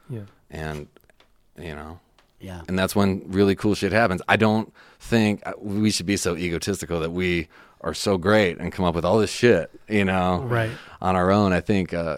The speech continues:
Speaker 2: you know, there's, there's other things going on, you know.
Speaker 1: Yeah, I one hundred percent agree, man. And, like, how do you, how do you kinda nurture or give back your time to whatever force that is? Do you spend time just, like,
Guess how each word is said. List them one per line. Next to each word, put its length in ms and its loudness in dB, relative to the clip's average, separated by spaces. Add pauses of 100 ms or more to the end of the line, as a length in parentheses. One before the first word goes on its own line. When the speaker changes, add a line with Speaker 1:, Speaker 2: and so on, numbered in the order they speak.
Speaker 2:
you 100 -6
know, 180 -6
there's, 380 -6
there's 380 -8
other 200 0
things 240 -4
going 260 -8
on, 380 -10 (640)
you 100 -16
know. 260 -18 (760)
Speaker 1:
Yeah, 240 2
I 100 -4
one 160 4
hundred 220 0
percent 260 -2
agree, 280 -4
man. 460 -8
And, 180 0
like, 180 0
how 180 2
do 80 -2
you, 360 0 (520)
how 120 0
do 80 2
you 40 -2
kinda 240 0
nurture 580 0
or 80 -2
give 240 -2
back 240 -4
your 120 -2
time 480 -4
to 100 -6
whatever 300 -4
force 400 -6
that 200 -4
is? 200 -4
Do 120 -8
you 60 -4
spend 320 -2
time 340 -2
just, 220 -6
like, 240 -4